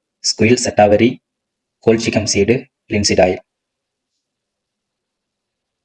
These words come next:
கிரிப்சி. இதுல ஆர்னா ரூபியேசியே, காஃபி சீடு, இப்பிகாச்சுனா, சின்கோனா, பேல் கேட்டச்சு. இப்போ இதை சொல்லி பாருங்க.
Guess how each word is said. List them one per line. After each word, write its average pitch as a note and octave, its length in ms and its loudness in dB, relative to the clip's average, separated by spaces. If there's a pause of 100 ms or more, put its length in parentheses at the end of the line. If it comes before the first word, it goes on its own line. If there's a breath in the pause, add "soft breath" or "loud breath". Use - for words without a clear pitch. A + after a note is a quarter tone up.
(680)
கிரிப்சி. - 380 0 (600)
இதுல G#2 200 2 (280)
ஆர்னா G#2+ 340 0 (220)
ரூபியேசியே, G2+ 560 0 (600)
காஃபி A2 240 0
சீடு, A2 280 0 (200)
இப்பிகாச்சுனா, A2 540 0 (140)
சின்கோனா, G#2 540 -2 (480)
பேல் G#2+ 180 0
கேட்டச்சு. G2 320 -4 (2000)
இப்போ - 160 2
இதை G#2 100 2
சொல்லி G#2 220 0
பாருங்க. F#2+ 280 0